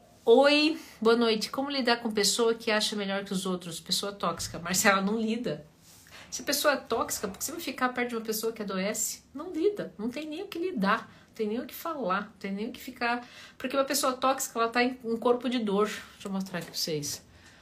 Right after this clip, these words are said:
A pessoa tóxica, ela vive em corpo de dor, ela é dominada pelo corpo de dor. Você não vai tá discutindo com ela,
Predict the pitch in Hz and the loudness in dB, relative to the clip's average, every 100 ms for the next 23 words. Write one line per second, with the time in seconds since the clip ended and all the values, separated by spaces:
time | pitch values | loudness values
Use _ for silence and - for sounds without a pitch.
0 | - - - - - 190 190 226 262 254 | -20 -6 0 0 0 -2 0 2 2 0
1 | - 233 277 - - 160 - - - - | 2 4 4 -2 -6 -8 -10 -20 -14 0
2 | 208 208 226 240 190 185 196 269 302 339 | 4 6 4 4 2 2 4 4 2 -2
3 | - 262 254 254 240 185 160 - - 175 | 2 2 2 0 -2 -2 -6 -8 -8 -4
4 | 180 208 240 220 214 254 320 262 262 254 | 2 4 4 2 0 0 -4 -4 -2 -2
5 | 254 240 208 170 - - - 240 277 339 | -2 -4 -4 -4 -6 -14 -6 0 0 0
6 | 381 339 269 - 247 - 226 214 - 220 | 0 0 0 -4 -2 0 0 0 0 2
7 | 226 185 165 147 127 | 2 2 2 0 -2